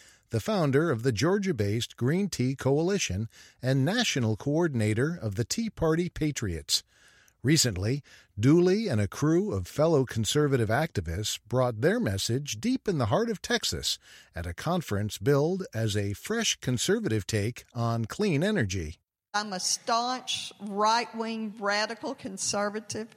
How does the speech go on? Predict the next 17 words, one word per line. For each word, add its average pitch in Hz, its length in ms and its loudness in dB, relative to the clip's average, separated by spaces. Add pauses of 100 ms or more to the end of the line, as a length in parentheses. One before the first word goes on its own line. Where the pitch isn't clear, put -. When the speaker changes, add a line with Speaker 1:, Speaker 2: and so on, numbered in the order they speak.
(380)
Speaker 2:
and 226 180 0
I 247 260 2
believe, 233 960 -4
I 226 140 0
know 269 240 -2
this 247 380 -4
is, 220 480 -4
is 208 200 -4
something 208 680 -6
many 226 420 -4 (380)
don't 214 320 0
agree 208 400 -4
with, 165 420 -8 (640)
but 220 140 0
I 302 140 2
believe 233 600 -4
conservation 226 1400 -4